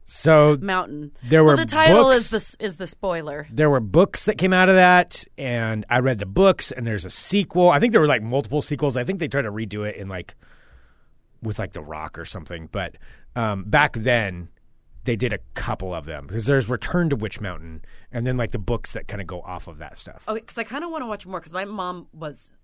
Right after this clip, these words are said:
Speaker 2: she loved it.
Speaker 1: Yeah.
Speaker 2: So I kinda wanted to watch more of 'em. Yeah, and someone, uh, s-, let's see, so, uh, who was just bringing up, but okay, so John in the chat said that, um, when he first got Disney Plus, he watched Bedknobs and Broomsticks.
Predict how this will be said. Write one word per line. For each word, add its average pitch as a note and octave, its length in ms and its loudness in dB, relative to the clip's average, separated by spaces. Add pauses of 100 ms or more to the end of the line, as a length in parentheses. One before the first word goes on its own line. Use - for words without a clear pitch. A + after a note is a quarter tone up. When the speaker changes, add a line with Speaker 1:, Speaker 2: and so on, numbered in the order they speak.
(120)
Speaker 2:
she - 220 -12
loved D3 480 -14
it. - 220 -18
Speaker 1:
Yeah. - 160 -6 (460)
Speaker 2:
So - 140 -8
I F3+ 80 -2
kinda A#3 280 -6
wanted G#3+ 220 -6
to F3+ 40 -12
watch F3 180 -8
more E3 200 -6
of D#3 80 -8
'em. D3+ 100 -10
Yeah, F3 120 -4
and D#3+ 120 -12
someone, F#3 320 -10
uh, E3+ 40 -6 (120)
s-, - 100 -18
let's - 160 -18
see, D#3 100 -10
so, D3 280 -8 (500)
uh, E3 200 -4
who D#3+ 120 -12
was E3+ 120 -12
just - 140 -18
bringing D3+ 240 -10
up, C#3+ 100 -14
but C#3+ 120 -8
okay, E3 340 -6
so G3+ 140 -6
John A3 320 0
in G3+ 40 -6
the G3 80 -8
chat F3 240 -4
said E3 180 -6
that, D#3+ 180 -10
um, D3+ 280 -4
when E3 120 -4
he D#3 40 -4
first - 220 -8
got E3 100 -8
Disney D#3 240 -10
Plus, D3+ 240 -6
he D#3+ 60 -12
watched D3+ 220 -10
Bedknobs D3 360 -8
and D3 140 -12
Broomsticks. D#3+ 460 -10